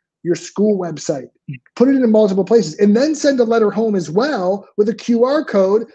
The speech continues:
that takes them to that video, right? So now it's a single video that now gets spread across multiple communication channels.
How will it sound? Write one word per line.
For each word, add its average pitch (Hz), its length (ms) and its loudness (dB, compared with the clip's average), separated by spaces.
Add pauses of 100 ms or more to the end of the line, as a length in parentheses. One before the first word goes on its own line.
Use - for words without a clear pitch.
(100)
that 226 160 0
takes 254 240 -10
them 247 200 -4
to 240 80 -10
that 233 220 -10
video, 262 300 -8 (260)
right? 208 300 -4 (320)
So 202 200 0
now 226 680 -4 (200)
it's 185 140 -6
a 180 60 -4
single 294 540 -4
video 180 600 0
that 190 160 -4
now 190 220 -2
gets 180 220 -2
spread 240 760 0
across 180 520 -4
multiple 240 600 2
communication 196 800 0
channels. 139 500 -12